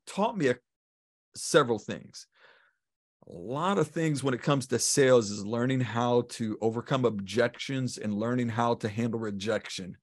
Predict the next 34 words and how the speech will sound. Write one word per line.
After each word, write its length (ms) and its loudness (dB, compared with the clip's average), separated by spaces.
You 120 -10
know 60 -2
what 100 -4
I 40 -4
mean? 200 -6
And 240 2
that's 380 4
something, 720 -2
you 200 0
know, 260 2
is 320 0
applicable 600 0
for 260 4
a 80 4
lifetime 920 -2
in, 320 -4
in 260 2
business 460 6
and 120 0
personal 480 0
life, 440 2
and 240 -4
learning 340 4
how 380 2
to, 480 -4
um, 260 0
deal 200 2
with 200 -2
it. 180 -4
You 160 4
know, 100 8
the 120 6
connotation 1040 0
that, 420 -2